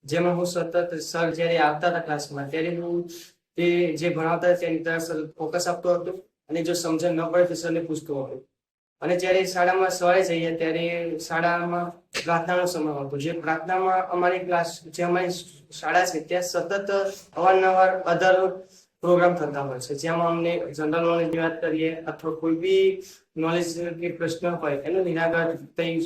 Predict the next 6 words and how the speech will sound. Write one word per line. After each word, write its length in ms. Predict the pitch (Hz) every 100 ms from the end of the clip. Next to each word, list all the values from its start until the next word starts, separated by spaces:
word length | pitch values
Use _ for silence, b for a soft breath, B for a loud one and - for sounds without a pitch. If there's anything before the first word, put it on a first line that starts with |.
| 165 - - - 165 143 -
શાળાના 300 | - 160 170
પ્રોગ્રામ 500 | 180 165 156 165 165
પ્રાર્થનામાં 1000 | 165 156 165 170 170 - - 165 165 175
થઈ 160 | 170 151
જતું 380 | 143 139 139 135
હતું. 340 | 131 127 131